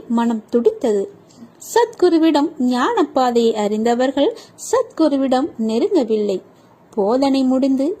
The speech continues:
ஏகாந்திர நிலையில் எங்கெங்கோ சென்று விட்டனர். பல இடங்களில் சத்குருவின் சபை வளர்ந்து சத்குருவின் தீவிர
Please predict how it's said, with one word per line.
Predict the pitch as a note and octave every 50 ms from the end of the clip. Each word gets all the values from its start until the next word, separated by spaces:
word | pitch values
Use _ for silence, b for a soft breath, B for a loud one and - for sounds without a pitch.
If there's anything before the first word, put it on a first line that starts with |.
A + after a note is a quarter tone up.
| A3+ A3
ஏகாந்திர | A#3 D4 A4+ A#4+ A4 E4+ D#4 C#4+ C4+ C#4 C4+ B3+
நிலையில் | B3 B3 B3 B3 A#3+ A#3 A3+ A3+ B3 - - - -
எங்கெங்கோ | A4 A#4+ A4 F4+ D#4 C#4+ C4 B3+ B3 A#3 A3+ A#3
சென்று | A#3 - A3+ A3 G#3+ G3+ G#3 G#3
விட்டனர். | G3+ G3+ G3 - G3+ G3+ G3 G3 F#3 - - b b b b b b b
பல | - E4 D#4 D#4 D4+ C#4+
இடங்களில் | C#4 C#4+ D#4+ G#4+ A4 G#4+ G#4 F#4 E4+ D#4 F4+ A#4+ A#4
சத்குருவின் | - - - A#4+ A4+ - - - F4+ E4+ D#4+ C#4 C#4 C4 B3+ A#3+
சபை | - - A3+ G3 G3 A3 A#3+
வளர்ந்து | A#3 A#3+ A#3 B3 D4 D4+ C#4+ D4 D#4+ B4+ B4+
சத்குருவின் | - - - B4+ B4 - - - E4 D#4+ D4 C#4 B3+ B3+ A#3 A3 G#3
தீவிர | - G#3+ A3 C#4+ G#4 G#4 F#4 D#4